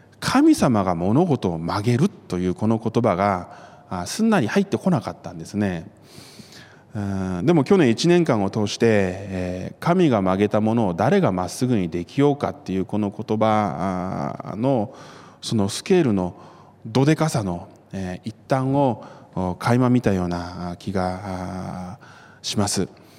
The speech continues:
えー、これまで、えー、私が、あ、人生という現場の中で、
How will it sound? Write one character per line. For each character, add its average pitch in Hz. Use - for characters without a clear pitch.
え 98
ー、 -
こ -
れ 151
ま 160
で、 123
え 92
ー、 -
私 113
が、 95
あ、 87
人 113
生 95
と 90
い 92
う 90
現 98
場 104
の 104
中 107
で、 92